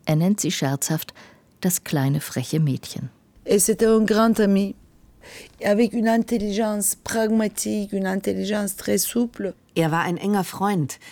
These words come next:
Speaker 3: Mit seiner pragmatischen, sehr flexiblen Intelligenz hat er wirklich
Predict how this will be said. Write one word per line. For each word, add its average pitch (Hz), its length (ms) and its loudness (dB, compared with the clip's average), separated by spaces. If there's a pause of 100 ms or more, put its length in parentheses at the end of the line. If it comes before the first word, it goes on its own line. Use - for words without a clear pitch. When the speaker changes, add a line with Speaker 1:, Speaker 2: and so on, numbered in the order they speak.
(300)
Speaker 3:
Mit 175 160 0
seiner 180 280 2
pragmatischen, 170 1000 0
sehr 175 260 0
flexiblen 170 640 -2
Intelligenz 139 760 0
hat 143 180 -4
er 147 140 -2
wirklich 160 380 -2